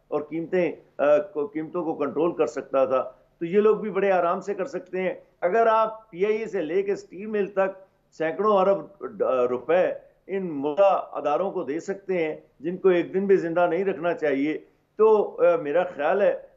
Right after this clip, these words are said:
पाकिस्तान के अवाम, अ, सस्ती, अ, सस्ते आटे, सस्ती, अ, सस्ती रोटी या चीनी या दाल या, अ, तेल, अ, और दूध, ये चार पांच चीजें इन, और, और चावल।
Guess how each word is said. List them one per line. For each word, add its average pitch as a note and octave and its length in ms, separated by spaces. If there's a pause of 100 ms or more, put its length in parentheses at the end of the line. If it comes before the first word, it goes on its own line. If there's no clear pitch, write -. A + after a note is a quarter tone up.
(120)
पाकिस्तान D#3+ 560
के F3+ 160
अवाम, E3 440 (400)
अ, E3 60
सस्ती, D#3+ 520
अ, C#3+ 300
सस्ते C3+ 380
आटे, D3 540 (160)
सस्ती, D3 640
अ, C3 100
सस्ती C#3+ 380
रोटी D3 480 (260)
या C#3+ 120
चीनी D3 600
या C3+ 60
दाल C3+ 460
या, C3+ 220
अ, - 120 (320)
तेल, D3+ 580 (280)
अ, E3 40
और E3 320
दूध, F3+ 320 (220)
ये E3 60
चार F#3+ 240
पांच G3 220
चीजें F3+ 460 (320)
इन, F#3 180
और, F3+ 180
और F#3+ 260
चावल। F#3 380